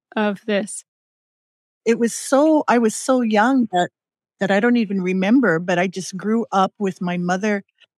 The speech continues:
Speaker 2: explaining that we had a mo'o Aumakua, and that because the little lizard that we see in our houses and on the land recall in miniature these more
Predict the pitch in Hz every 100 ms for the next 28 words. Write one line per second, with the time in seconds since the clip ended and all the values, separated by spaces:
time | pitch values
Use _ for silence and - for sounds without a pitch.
0 | - 202 - - 202 202 196 196 196 -
1 | 185 180 185 196 233 233 - 233 208 214
2 | 220 208 - 190 180 180 175 175 175 _
3 | _ _ - 175 180 180 180 185 - 180
4 | 196 180 175 160 - - - _ _ 185
5 | _ - 202 190 - - 262 294 262 233
6 | 220 233 226 202 202 202 233 233 233 -
7 | - 185 196 - 202 - - 202 208 180
8 | 185 190 190 208 226 208 196 190 196 _
9 | 196 185 190 196 220 208 185 175 180 -
10 | _ _ _ _ - 214 196 - - 269
11 | 254 254 214 208 202 208 226 277 294 -
12 | 226 175 151 165 _ _ _ _ _ _
13 | _ _ - 185 202 185 208 202 202